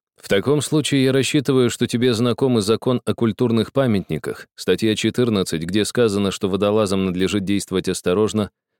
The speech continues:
но погружаться к затонувшим судам закон не воспрещает. Кстати, известные корабли, например, «Блюхер» и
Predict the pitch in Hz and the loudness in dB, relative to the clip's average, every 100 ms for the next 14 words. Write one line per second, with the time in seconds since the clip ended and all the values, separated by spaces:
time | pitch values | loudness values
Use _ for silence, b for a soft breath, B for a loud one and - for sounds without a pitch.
0 | - 92 113 131 117 113 131 - 120 110 | -4 -2 0 0 0 2 0 0 -2 0
1 | 120 117 113 - 110 - 104 110 95 98 | 0 0 0 -2 -2 -2 0 0 0 -2
2 | 98 95 87 - 87 78 69 50 - _ | -2 0 -2 -2 -4 -4 -4 -6 -12 _
3 | _ _ _ _ _ - - 143 127 123 | _ _ _ _ _ -12 0 0 2 0
4 | - 113 113 147 - 123 113 123 117 110 | 0 0 2 2 0 0 0 2 2 2
5 | 135 110 87 98 98 90 92 127 - 113 | 2 0 0 0 0 0 0 0 2 0
6 | 87 _ - 85 78 | -2 _ -4 -2 -2